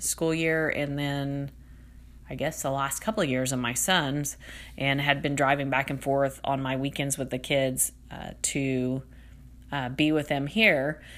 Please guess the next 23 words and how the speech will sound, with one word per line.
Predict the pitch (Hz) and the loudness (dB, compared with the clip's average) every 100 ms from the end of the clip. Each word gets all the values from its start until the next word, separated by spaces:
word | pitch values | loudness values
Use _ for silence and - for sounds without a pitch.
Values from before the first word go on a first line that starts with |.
| - - - | -18 -8 0
Uh, | 143 139 - | 4 4 4
I | 143 | 2
had | 156 151 139 131 127 - | 4 2 2 0 -2 -4
let, | 139 143 - - - - - - | 2 4 4 -2 -20 -20 -12 -6
um, | 135 113 104 135 135 151 | -4 -4 -6 -8 -8 -4
my | 139 | 0
daughter | 147 143 151 156 151 | 2 4 4 2 0
and | - 143 147 | 0 0 0
my | 147 | 0
son | - 147 147 | 2 2 2
moved | 147 143 | 0 0
in | 143 | 0
with | 143 135 | 0 0
their | 131 | 0
dad, | 139 147 196 233 - 170 | 4 6 6 4 0 0
uh, | 151 143 | 0 0
so | 147 - 143 | 0 2 2
we | 143 | 2
had | 147 143 | 2 2
joint | 151 - | 0 0
custody, | 156 156 - 175 185 - | 0 2 2 0 0 0
and | 147 147 143 139 | 0 0 0 0
they, | 139 143 143 143 | 2 2 2 0